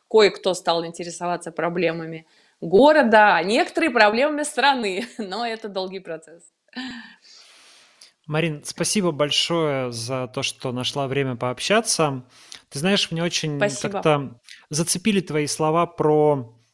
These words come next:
Speaker 2: то, что вот, м, окончательный фашизм не наступил, пока есть люди, которые, э, ну, могут называть там "войну войной", которые могут выступать против войны, которые могут вот, э, быть как ты.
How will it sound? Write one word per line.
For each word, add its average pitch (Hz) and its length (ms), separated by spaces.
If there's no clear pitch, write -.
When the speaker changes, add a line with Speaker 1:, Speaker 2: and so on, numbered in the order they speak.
Speaker 2:
то, 160 180
что 147 480
вот, - 260
м, 139 600
окончательный 175 560
фашизм 156 480
не 147 80
наступил, 220 560
пока - 340
есть 165 360
люди, 180 300
которые, 147 840
э, 113 220
ну, 156 140
могут 156 280
называть 127 560
там 107 100
"войну 139 280
войной", 120 400
которые 117 340
могут 120 340
выступать 117 400
против 123 380
войны, 113 320
которые 117 320
могут 117 380
вот, 113 160
э, 104 300
быть 101 300
как 139 180
ты. 110 380